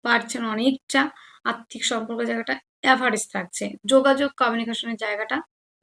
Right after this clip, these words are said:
যথেষ্ট ভালো, হস্তশিল্পী, আর্ট, প্রফেশনগুলো, এই জায়গাগুলি ভালো চলবে। এবং লেখালেখির সঙ্গে যারা যুক্ত, যারা সেলফ এমপ্লয় হিসেবে কাজ করেন, ভাই বোনদের সঙ্গে সম্পর্কের উন্নতি, এই জায়গাগুলি কিন্তু থাকবে,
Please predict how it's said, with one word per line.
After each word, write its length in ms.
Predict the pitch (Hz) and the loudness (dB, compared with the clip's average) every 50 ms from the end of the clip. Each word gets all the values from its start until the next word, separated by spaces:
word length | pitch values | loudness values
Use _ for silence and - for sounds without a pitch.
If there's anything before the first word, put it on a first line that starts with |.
| 226 | -2
যথেষ্ট 500 | 202 220 208 208 - - 214 - - - | -2 0 -2 -2 -4 -6 -6 -4 -4 -6
ভালো, 240 | 196 190 185 185 185 | -6 -6 -8 -8 -6
হস্তশিল্পী, 640 | 190 208 202 202 - 208 - - 208 196 - 202 196 | -4 -4 -4 -4 -4 -8 -8 -6 -8 -8 -4 -2 -2
আর্ট, 220 | 185 185 185 180 - _ | 0 0 -2 -4 -6 _
প্রফেশনগুলো, 800 | - 196 185 196 190 - - 196 196 190 180 185 185 185 185 196 - _ _ _ _ _ _ _ _ - _ _ - | -6 -4 -4 -4 -6 -6 -6 -6 -6 -6 -6 -6 -6 -8 -8 -8 -12 _ _ _ _ _ _ _ _ -20 _ _ -4
এই 100 | 294 277 | 0 2
জায়গাগুলি 340 | 254 247 226 220 214 220 220 | 4 4 4 2 0 -2 -4
ভালো 200 | 208 202 190 185 | -4 -4 -6 -6
চলবে। 380 | - - 190 185 180 180 190 196 _ _ _ _ _ _ _ _ _ _ - - _ - | -6 -6 -8 -8 -8 -10 -14 -18 _ _ _ _ _ _ _ _ _ _ -20 -18 _ -6
এবং 460 | 240 208 220 226 220 220 220 226 294 | -2 0 2 2 2 2 0 0 0
লেখালেখির 460 | 254 254 262 - 269 247 240 226 240 220 | 2 2 2 4 2 2 2 2 0 -2
সঙ্গে 260 | - - 220 220 208 | -4 -4 -4 -4 -2
যারা 160 | 208 208 202 | -2 -2 -2
যুক্ত, 460 | 190 - 190 _ _ _ - 196 190 202 - _ _ _ _ _ _ _ _ _ - | -2 -6 -10 _ _ _ -10 -8 -8 -8 -12 _ _ _ _ _ _ _ _ _ -6
যারা 200 | 220 220 220 226 | -2 0 0 0
সেলফ 280 | 220 220 262 240 233 - | 0 0 -4 -4 -4 -4
এমপ্লয় 260 | 220 208 202 220 226 | -6 -6 -4 -4 -4
হিসেবে 240 | 226 220 220 220 214 - | -4 -4 -6 -10 -10 -8
কাজ 240 | - 202 196 - - | -6 -6 -6 -6 -6
করেন, 380 | - - 190 180 185 185 196 202 _ _ - 208 | -6 -4 -4 -2 -2 -4 -6 -10 _ _ -8 -4
ভাই 180 | 202 233 233 | -2 0 0
বোনদের 220 | 226 226 233 233 226 | 0 0 -2 -4 -4
সঙ্গে 220 | 233 240 220 - | -6 -8 -12 -12
সম্পর্কের 440 | - 214 190 - - 214 220 220 214 | -12 -12 -12 -12 -12 -12 -10 -8 -8
উন্নতি, 280 | 202 196 196 196 - 302 | -8 -8 -10 -8 -6 -6
এই 80 | 294 | -4
জায়গাগুলি 360 | 262 240 220 208 208 202 208 | -4 -4 -6 -6 -8 -10 -12
কিন্তু 220 | 214 220 220 - 349 - | -16 -18 -18 -18 -14 -8
থাকবে, 280 | - 220 196 185 190 | -6 -6 -4 -4 -6